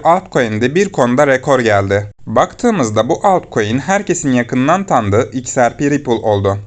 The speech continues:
Kripto para piyasasında dünyanın en büyük araştırma şirketlerinden bir tanesi olan Sentiment'in aktarmış olduğu verilere göre X R P Ripple'da yeni adresler sayısında rekor kırıldı.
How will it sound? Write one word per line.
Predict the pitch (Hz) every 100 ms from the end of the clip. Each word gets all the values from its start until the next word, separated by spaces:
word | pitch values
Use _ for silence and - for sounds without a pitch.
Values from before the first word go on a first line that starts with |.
| _ - -
Kripto | 123 117 131 110
para | 135 170
piyasasında | 196 190 156 - 117 117 120
dünyanın | 113 113 113 139 147
en | 170 180
büyük | 165 160 135
araştırma | 131 127 - 131 147
şirketlerinden | 151 147 143 131 127 123 123 123 123
bir | 120
tanesi | 131 123 123 165
olan | 180 160
Sentiment'in | - 123 117 165 175 147 135 160 127
aktarmış | 120 - 120 120 143
olduğu | 165 139 123 113
verilere | 110 110 113 185
göre | 127 101 151 - -
X | 110 101
R | 123 120
P | 165
Ripple'da | 190 202 147 113 117
yeni | 120 123
adresler | - 160 147 151 151 180
sayısında | 190 151 123 - 110 143
rekor | 131 - 127
kırıldı. | 131 110 98 98